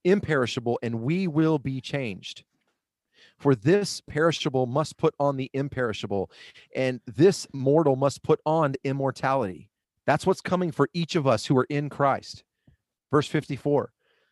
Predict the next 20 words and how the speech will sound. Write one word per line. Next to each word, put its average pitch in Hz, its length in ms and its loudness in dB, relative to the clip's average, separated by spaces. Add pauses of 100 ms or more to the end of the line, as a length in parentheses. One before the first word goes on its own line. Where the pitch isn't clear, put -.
(500)
"But 143 160 2
when 139 160 0
this 165 220 0
perishable 160 580 0
will 127 160 -2
have 135 340 -10
put 151 240 2
on 151 340 0
the 131 160 -2
imperishable, 110 760 -4 (220)
and 131 160 -2
this 156 180 -2
mortal 151 440 4
will 135 140 0
have 139 240 -4
put - 180 0
on 151 240 0
the, 147 120 -6 (120)
on 151 260 2
immortality, 117 720 -2